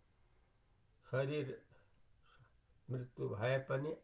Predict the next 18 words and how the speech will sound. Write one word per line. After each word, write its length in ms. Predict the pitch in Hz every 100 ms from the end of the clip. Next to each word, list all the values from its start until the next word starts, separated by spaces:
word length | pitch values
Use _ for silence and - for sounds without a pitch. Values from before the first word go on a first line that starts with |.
| -
आत्माको 540 | 127 131 123 117 117
मृत्यु 420 | 107 104 - -
हुँदैन, 380 | 110 123 131 147
आत्मा 600 | - - 113 110 113 117
छ, 200 | 113 - - - - - - - - - - - - - - 101
रहिरहन्छ। 640 | 110 131 135 139 135 135 185 - - _ - - - - - - - -
संसार 400 | 131 135 160 131
प्रलयमा 600 | - 143 139 139 131 123
समाप्त 460 | - 117 113 110
भए 320 | - 110 123 113
पनि 320 | - 110 151 - -
आत्माको 720 | 131 - 127 120 110 110 -
नाश 380 | 120 113 113 -
हुँदैन, 340 | 110 107 113 160 -
आत्मा 380 | - - - 127
निरन्तर 720 | 117 104 104 107 104 - 143 - -
रहेको 380 | 101 101 101
हुन्छ। 240 | 135 208